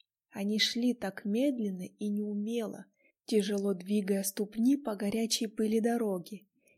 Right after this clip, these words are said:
и оба имели в физиономиях и в одежде еле уловимое нечто. Это нечто сразу позволяло заметить, что старики идут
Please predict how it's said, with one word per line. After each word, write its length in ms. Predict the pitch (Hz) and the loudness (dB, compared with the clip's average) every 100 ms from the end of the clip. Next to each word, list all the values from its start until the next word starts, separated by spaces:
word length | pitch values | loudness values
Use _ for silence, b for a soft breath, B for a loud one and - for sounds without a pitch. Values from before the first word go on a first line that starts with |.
| b - | b -4
и 100 | 196 | 2
оба 340 | 233 294 240 | 4 4 4
имели 420 | 208 202 220 208 | 2 2 2 0
в 80 | 202 | 0
физиономиях 840 | 202 180 185 185 180 240 269 196 175 - | -4 -4 -6 -6 -4 -2 0 -2 -6 -8
и 140 | 208 | -4
в 80 | 190 | -2
одежде 720 | 185 - 214 269 220 - 208 _ | -2 0 0 2 0 -8 -14 _
еле 500 | - 175 208 311 294 | -12 -2 2 6 4
уловимое 720 | - 269 269 240 269 262 262 | 4 0 0 2 0 2 0
нечто. 640 | 254 240 196 190 - 214 - _ _ _ - | 2 2 0 -4 -8 -10 -14 _ _ _ -4
Это 320 | 214 214 196 | -2 0 0
нечто 580 | 190 247 277 - - 208 _ | 2 0 0 -6 -8 -12 _
сразу 460 | - 220 285 285 | -4 2 4 2
позволяло 600 | 294 269 233 226 220 196 | 2 -2 0 0 0 -2
заметить, 640 | 190 190 180 202 269 185 - | -4 -4 -2 -2 -2 -4 -12
что 260 | - - 214 | -8 -6 -6
старики 600 | - 165 170 - 277 262 | -4 -6 -6 0 0 0
идут 320 | 226 233 | -2 -6